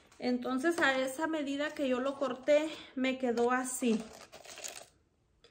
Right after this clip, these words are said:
Yo lo, yo así, así me gustó cómo se vio, que de acá de las orillas le queda muy poquito espacio, pero de este lado, este, dejé el espacio más largo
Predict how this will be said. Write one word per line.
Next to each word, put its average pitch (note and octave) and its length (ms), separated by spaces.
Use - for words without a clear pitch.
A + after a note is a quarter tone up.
Yo A#3+ 180
lo, C#4 300
yo C4+ 260
así, F#4 460
así C#4 240
me D#4 120
gustó E4 340
cómo D4+ 220
se C#4+ 180
vio, D4 500
que A#3+ 160
de A3+ 120
acá A3+ 260
de B3 120
las D#4 200
orillas A#3+ 320
le B3 160
queda A#3+ 240
muy A#3+ 220
poquito B3 420
espacio, D#4+ 1160
pero B3+ 260
de A#3 160
este A#3 240
lado, A3 480
este, A3 520
dejé A#3 260
el A#3 80
espacio B3+ 480
más A#3 260
largo G3 580